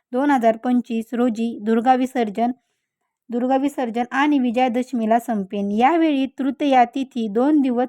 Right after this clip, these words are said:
चालेल, जे या वि-, दहा दिवसाच्या नवरात्रीचे मुख्य कारण आहे. ही तारीख चोवीस आणि पंचवीस सप्टेंबर दिवशी आहे. यावेळी महानवमी एक ऑक्टोबर दोन हजार पंचवीस रोजी येणार आहे. या दिवशी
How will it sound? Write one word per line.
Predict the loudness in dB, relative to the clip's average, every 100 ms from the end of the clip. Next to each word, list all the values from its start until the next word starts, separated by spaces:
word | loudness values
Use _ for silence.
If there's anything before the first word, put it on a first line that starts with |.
| -2
चालेल, | -4 -2 -4 -6 -6
जे | -4
या | 0 2 2
वि-, | 0 -4 -8 _ -6
दहा | 0 2
दिवसाच्या | 2 0 0 -2 0 0
नवरात्रीचे | 2 4 2 0 -4 -6 -2
मुख्य | 0 -2 -4 -4
कारण | -2 0 -2
आहे. | -4 -8 -14 _ _ _
ही | -6
तारीख | 0 4 4 4 -2 _
चोवीस | 0 2 2
आणि | 0 -2 -4
पंचवीस | -4 -4 -2 -4
सप्टेंबर | -4 -4 -4 0 2 0
दिवशी | 0 0 0 -2 -6 -4
आहे. | 0 0 0 -4 -12 _ _ 2
यावेळी | 4 6 4 2 -2 -6 _ _
महानवमी | -4 2 4 6 6 4 2 -2
एक | -4 -2 0
ऑक्टोबर | 0 -2 -4 -2 -2
दोन | 2 2
हजार | 2 0
पंचवीस | -4 -2 -2 -2 -4 -2
रोजी | -2 -2 -2
येणार | -2 0 2 0
आहे. | 0 0
या | 2 2
दिवशी | 2 0 -2 -4